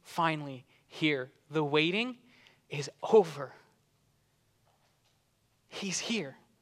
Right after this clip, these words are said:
And Nathanael has this smart aleck response of, of, "Well, what good can, can come from Nazareth?" Because, because Philip says, "Well, he's in Nazareth." And Nathanael goes, "Oh, well, that's not how I expected it to be. What good can come from Nazareth?" And I imagine Philip just being like,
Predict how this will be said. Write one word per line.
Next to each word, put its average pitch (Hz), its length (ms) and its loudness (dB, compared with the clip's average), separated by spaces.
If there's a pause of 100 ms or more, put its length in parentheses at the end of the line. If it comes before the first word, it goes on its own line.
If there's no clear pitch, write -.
(840)
And 156 100 0
Nathanael 175 360 2
has 156 220 4
this 151 100 -4
smart 151 340 2
aleck 147 260 2
response 147 520 0
of, 127 240 -2
of, 123 300 0 (260)
"Well, 147 140 2
what 165 160 8
good 185 160 10
can, 175 340 0
can 185 160 0
come 180 220 4
from 165 160 -4
Nazareth?" 160 600 4 (320)
Because, 143 420 2 (240)
because 143 460 -6 (160)
Philip 165 260 2
says, 147 200 -4
"Well, 156 80 -10
he's 170 200 -10
in 175 120 -6
Nazareth." 180 520 -4 (140)
And 147 140 -14
Nathanael 185 380 2
goes, 151 200 6
"Oh, 190 140 8
well, 156 140 6
that's 185 240 4
not 214 200 6
how 185 180 6
I 170 100 6
expected 175 600 2
it 147 140 -4
to 151 100 -8
be. 175 400 0 (1400)
What 190 260 6
good 214 260 6
can 175 160 -4
come 180 200 2
from 165 180 -6
Nazareth?" 151 460 0
And 139 80 -10
I 139 60 -4
imagine 139 420 -2
Philip 135 280 -4
just - 180 -20
being 147 120 -14
like, 143 100 -18